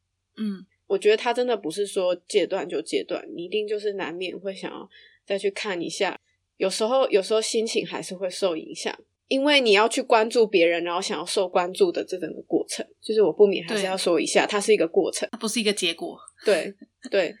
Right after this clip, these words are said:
Speaker 2: 不是说我们今天戒断，然后说，呃，之后就不会，我觉得也不是这样。
Speaker 1: 对。
Speaker 2: 嗯。
Speaker 1: 我觉得我在网络上看到很多社群阶段的一些相关的影片啊，呃，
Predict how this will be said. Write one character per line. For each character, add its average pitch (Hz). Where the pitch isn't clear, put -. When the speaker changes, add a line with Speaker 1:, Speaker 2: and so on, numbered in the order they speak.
Speaker 2:
不 226
是 269
说 262
我 220
们 165
今 202
天 208
戒 202
断， 190
然 170
后 180
说， 190
呃， 185
之 190
后 202
就 202
不 165
会， 165
我 175
觉 185
得 208
也 175
不 -
是 190
这 175
样。 160
Speaker 1:
对。 175
Speaker 2:
嗯。 220
Speaker 1:
我 220
觉 214
得 320
我 208
在 233
网 190
络 185
上 214
看 208
到 202
很 180
多 180
社 190
群 156
阶 170
段 165
的 160
一 160
些 156
相 165
关 170
的 165
影 156
片 170
啊， -
呃， 190